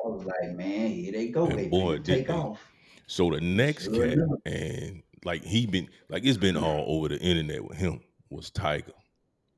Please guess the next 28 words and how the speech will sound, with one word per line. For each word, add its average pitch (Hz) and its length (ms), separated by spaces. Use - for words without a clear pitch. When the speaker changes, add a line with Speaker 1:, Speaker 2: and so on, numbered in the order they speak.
Speaker 2:
So 80 180
Tyga, 101 580
Tyga 107 460
is 85 260
Speaker 1:
Oh, - 180
Speaker 2:
in 80 160
Speaker 1:
yeah. 76 40
Speaker 2:
fourth 135 340
place 78 360
in 71 100
twenty 76 260
twenty-one 71 540
with 82 140
the 80 80
most 78 280
made 78 220
on 78 80
OnlyFans. 71 640
He 92 120
made 90 200
seven 82 340
point 82 260
six - 300
million, 80 240
almost 80 420
seven 78 200
point 76 240
seven. - 280